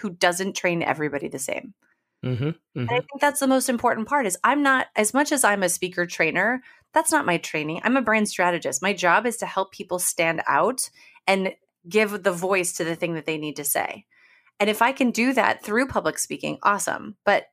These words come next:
Speaker 1: ten years from now, I might be doing it through <laughs> something else. So I'd rather make sure that people, humans, can be their best selves, whatever that is. And using public speaking to do that right now is my total purpose.
Speaker 2: Right, right. Well, we certainly appreciate your insight there.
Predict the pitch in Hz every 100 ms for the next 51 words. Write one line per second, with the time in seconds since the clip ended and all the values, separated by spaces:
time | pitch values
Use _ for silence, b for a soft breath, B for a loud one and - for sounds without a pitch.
0 | _ - 233 226 226 - 240 190 190 185
1 | 185 202 196 190 180 - 220 214 226 202
2 | 190 208 165 - - 202 190 185 180 B
3 | B B 208 202 220 254 240 185 - 220
4 | 190 - 202 202 180 - - 240 175 156
5 | 160 - 175 170 202 196 170 175 170 190
6 | 185 180 165 - 180 156 160 175 - 180
7 | 175 175 165 151 143 175 233 233 185 180
8 | 175 175 175 165 160 - 170 160 151 165
9 | 160 - 143 156 143 143 156 156 147 -
10 | - 170 151 143 - - - - - -
11 | _ _ _ _ _ _ - 113 95 -
12 | _ _ 127 104 104 _ _ b b b
13 | b _ 113 104 139 117 110 104 123 117
14 | 117 110 110 117 113 - 113 107 - 117
15 | 110 101